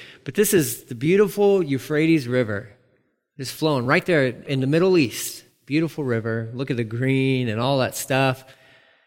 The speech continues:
All that water is gonna be gone. It will be blood at one point in time, right? So we know that. It'll be blood,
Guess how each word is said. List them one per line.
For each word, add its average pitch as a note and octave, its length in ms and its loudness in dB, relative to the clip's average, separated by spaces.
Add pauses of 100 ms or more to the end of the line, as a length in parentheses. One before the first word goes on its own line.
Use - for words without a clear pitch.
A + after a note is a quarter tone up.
(180)
All D3 140 -2
that E3+ 160 0
water G3 200 0
is D#3 120 0
gonna C#3 140 -2
be B2 80 0
gone. B2 560 -6 (680)
It F3 100 6
will A#3 120 6
be G3+ 140 4
blood E3 600 2 (720)
at B2+ 100 -6
one C3+ 160 0
point B2 260 -4
in A#2+ 60 0
time, C3+ 260 0 (720)
right? D#3+ 380 0
So D3 100 -2
we C#3 120 0
know G3+ 160 4
that. D#3+ 240 4
It'll D#3+ 100 2
be G#3+ 140 2
blood, D#3 480 4